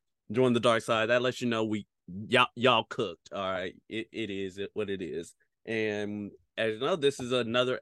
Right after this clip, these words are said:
episode where we get to talk about Secret Invasion, episode two. You know, uh, there's, there's some big things I do wanna, uh, like, preface about that one, but we'll get into that much later.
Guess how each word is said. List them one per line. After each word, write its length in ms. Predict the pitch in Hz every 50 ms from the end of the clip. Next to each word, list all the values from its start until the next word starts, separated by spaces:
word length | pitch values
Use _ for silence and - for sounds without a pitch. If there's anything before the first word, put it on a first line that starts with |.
| _ -
episode 600 | - 165 - - 180 - - 196 190 190 185 175
where 400 | 143 127 123 120 117 113 113 107
we 260 | 104 110 123 127 127
get 180 | 123 131 123 -
to 60 | 127
talk 320 | 110 - 127 135 - -
about 380 | 151 135 131 135 135 135 135 -
Secret 420 | - - - 135 147 - 156 151 -
Invasion, 720 | - 165 156 131 107 143 165 202 170 131 - 110 101 92 -
episode 720 | - 165 220 - - 247 214 - - - 139 156 160 151 - _ -
two. 600 | - - - 95 107 104 95 90 90 87 90 92 _ _ - _ _ _ _ _ _ _ -
You 120 | 127 139
know, 260 | 160 170 175 180 185 185
uh, 220 | 208 202 170 165 -
there's, 220 | - 190 196 185
there's 200 | 185 208 202 190
some 140 | - 190 170
big 200 | 196 233 214 -
things 280 | - 180 165 151 135 135
I 160 | 131 127 123
do 200 | 135 139 151 139
wanna, 220 | 123 120 107 110
uh, 540 | - - 110 107 104 101 98 98 98 98 92 - _ - _ _ -
like, 180 | 107 107 -
preface 340 | - 190 196 160 135 139 120
about 320 | 123 104 131 127 120 -
that 160 | - 127 127 127
one, 120 | 135 135
but 140 | 135 143 139
we'll 160 | 147 196 190
get 220 | 139 107 - 127
into 220 | 117 117 - - 117
that 220 | 107 101 107 -
much 240 | - 101 107 107 -
later. 460 | - 113 110 101 98 92 90 90 95